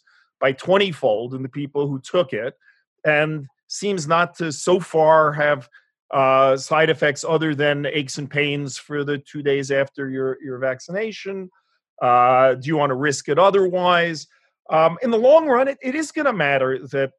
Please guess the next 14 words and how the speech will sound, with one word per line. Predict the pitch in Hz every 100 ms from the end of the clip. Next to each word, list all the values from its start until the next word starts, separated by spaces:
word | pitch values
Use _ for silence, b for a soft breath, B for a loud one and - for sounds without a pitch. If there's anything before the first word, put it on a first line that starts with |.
| 190
enough | 175 180
people | - 185 - 139
take | - 220 262
it, | 165 156 -
'cause | 156
that's | 190 247 -
what | 170
actually | 147 - 131
cuts | - 151 143 -
the | -
spread | - - - 165 180 143
in | 117
the | 117
end, | 156 160 120 117